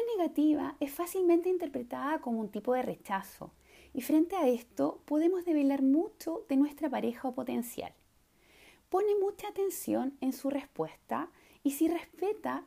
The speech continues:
tu no o intenta, por otra parte, disuadirte. Si estuviéramos frente a esta segunda opción, pon atención en qué armas utiliza para hacerte cambiar de opinión y si recurre al chantaje o a la victimización.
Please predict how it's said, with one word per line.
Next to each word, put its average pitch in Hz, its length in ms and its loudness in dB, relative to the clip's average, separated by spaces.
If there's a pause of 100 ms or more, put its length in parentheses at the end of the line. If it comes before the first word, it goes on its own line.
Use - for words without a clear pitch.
tu 269 160 4
no 269 560 4
o 294 140 2
intenta, 311 760 2
por 285 140 0
otra 277 200 -2
parte, 277 280 -4
disuadirte. 247 840 -4 (800)
Si 330 340 2 (140)
estuviéramos 453 540 0
frente 311 340 4
a 330 40 -6
esta 302 160 -6
segunda 247 400 0
opción, 165 520 -4 (340)
pon 349 200 2
atención 339 540 2
en 339 120 4
qué 262 180 -2
armas 311 340 4
utiliza 269 880 -2
para 156 160 0
hacerte 170 340 -6
cambiar 214 300 -4
de 262 80 0
opinión 208 480 2 (400)
y 285 80 2
si 339 120 4
recurre 311 560 -2 (140)
al 269 160 0
chantaje 262 720 -4
o 233 160 2
a 254 80 2
la 262 140 2
victimización. 269 840 0